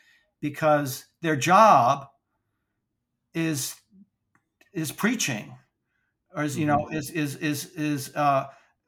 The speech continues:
Speaker 1: continuing along these, these, the, the, the, uh, the, uh, the belief of, of the church and the reli-, religion that, that they're in, if, if they no longer believe it, I can only imagine what that must feel like. And I started doing a bit of research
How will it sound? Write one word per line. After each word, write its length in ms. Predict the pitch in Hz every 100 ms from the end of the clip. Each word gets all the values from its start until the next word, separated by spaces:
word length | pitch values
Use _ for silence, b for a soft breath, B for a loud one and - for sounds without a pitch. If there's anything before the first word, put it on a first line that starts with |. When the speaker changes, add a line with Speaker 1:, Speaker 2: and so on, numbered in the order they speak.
| _ _ -
Speaker 1:
continuing 720 | 160 131 185 202 196 185 170
along 580 | 151 151 156 156 151 156
these, 300 | 143 131 -
these, 280 | 143 135 -
the, 300 | 160 151 151
the, 320 | 160 143 -
the, 260 | 131 135 135
uh, 260 | 131 127 127 b b b b b b _ _ _ _ _ _ _ _ _ _ _ _ 131
the, 280 | 143 139
uh, 400 | 143 135 131 127 127 - _
the 120 | 131 131
belief 480 | 139 165 196 175
of, 240 | 165 135 127
of 220 | 147 131
the 80 | 131
church 500 | - 208 202 - -
and 140 | 139
the 60 | 135
reli-, 440 | 135 147 175 180 143
religion 540 | 139 143 151 143 139
that, 160 | 139 143 _
that 220 | 123 135 131
they're 140 | 143
in, 280 | 165 202 165
if, 200 | 139 131
if 280 | 147 139 131
they 200 | 139 135
no 300 | 131 156 156
longer 300 | 156 151 135
believe 400 | 117 131 160 190
it, 100 | 143
I 100 | 131
can 140 | 127 143
only 220 | 135 135
imagine 440 | 131 151 175 135
what 120 | 123
that 120 | - 135
must 220 | 127 -
feel 180 | 190 202
like. 220 | 139 131
And 100 | 131
I 40 |
started 440 | 131 - 180 170 139
doing 260 | 156 143
a 40 | 135
bit 200 | 143 131
of 140 | 123
research 720 | 170 220 - 127 120 - -